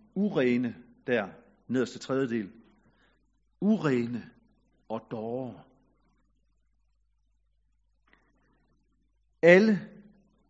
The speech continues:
som ikke har taget imod en andens renhed. Alle, som ikke er blevet renset for deres synd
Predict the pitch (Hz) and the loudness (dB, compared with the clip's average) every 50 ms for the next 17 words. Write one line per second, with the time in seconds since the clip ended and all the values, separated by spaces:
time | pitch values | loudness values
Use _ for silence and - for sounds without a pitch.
0 | _ _ _ - - - 170 160 160 165 185 196 - - 165 147 147 - - 156 | _ _ _ -10 0 4 4 4 4 4 0 0 0 0 -4 -4 -2 -4 -4 -2
1 | 139 135 131 131 127 127 143 180 175 139 107 95 117 - - 131 135 - - - | -2 -2 -2 -4 -4 -4 -2 -2 -2 -2 -4 -8 -10 -10 -10 -10 -10 -10 -12 -10
2 | 135 139 151 160 165 160 143 - - - - - - - - 117 127 131 139 143 | -8 -8 -6 -6 -8 -8 -10 -12 -12 -14 -16 -18 -20 -12 -8 -4 -4 -2 -2 -4
3 | 131 113 98 90 90 - - _ _ _ _ _ _ _ _ _ _ _ - - | -6 -8 -12 -12 -12 -14 -18 _ _ _ _ _ _ _ _ _ _ _ -20 -20
4 | - - _ - 165 180 202 233 262 247 202 - - 185 180 - 202 226 220 - | -20 -16 _ 2 4 6 6 8 6 6 4 4 2 -2 0 -2 -2 -6 -4 -6
5 | 175 165 - 165 165 160 151 156 120 117 139 151 180 208 208 - - 143 - - | -8 -8 -4 -2 0 0 0 -2 -4 -4 -6 -6 -6 -6 -8 -10 -12 -14 -16 -18
6 | - - _ _ _ _ _ _ _ _ _ _ _ _ _ _ _ _ _ _ | -20 -20 _ _ _ _ _ _ _ _ _ _ _ _ _ _ _ _ _ _
7 | _ _ _ - - - 143 - 143 127 123 123 - - - - 202 196 - - | _ _ _ -10 -6 -4 -4 -2 -2 -4 -4 -6 -8 -6 -4 -4 -4 -4 -6 -10
8 | - - | -20 -20